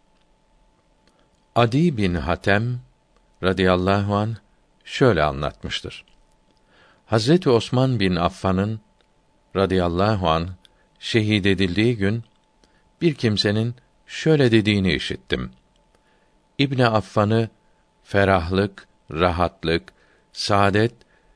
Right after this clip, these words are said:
ve cennetteki sayısız nimetlerle ve Rabbinin rızasıyla müjdeleyiniz."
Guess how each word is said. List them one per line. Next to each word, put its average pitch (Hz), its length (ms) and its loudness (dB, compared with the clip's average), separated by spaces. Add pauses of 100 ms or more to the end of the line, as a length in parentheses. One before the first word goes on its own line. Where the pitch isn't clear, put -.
(160)
ve 92 140 0
cennetteki 104 720 0
sayısız 101 600 0
nimetlerle 92 880 0 (680)
ve 101 180 2
Rabbinin 104 560 0
rızasıyla 95 720 0
müjdeleyiniz." 71 880 -6